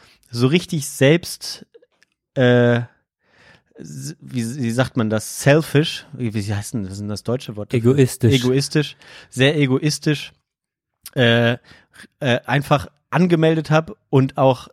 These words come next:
Speaker 1: nicht einmal erwähnt hab, wann ich meine zweite Impfung hatte.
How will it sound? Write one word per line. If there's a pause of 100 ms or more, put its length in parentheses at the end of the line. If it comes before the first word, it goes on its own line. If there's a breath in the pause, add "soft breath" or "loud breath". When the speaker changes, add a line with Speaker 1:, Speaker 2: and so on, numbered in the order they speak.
(160)
Speaker 1:
nicht
einmal
erwähnt
hab,
wann
ich
meine
zweite
Impfung
hatte.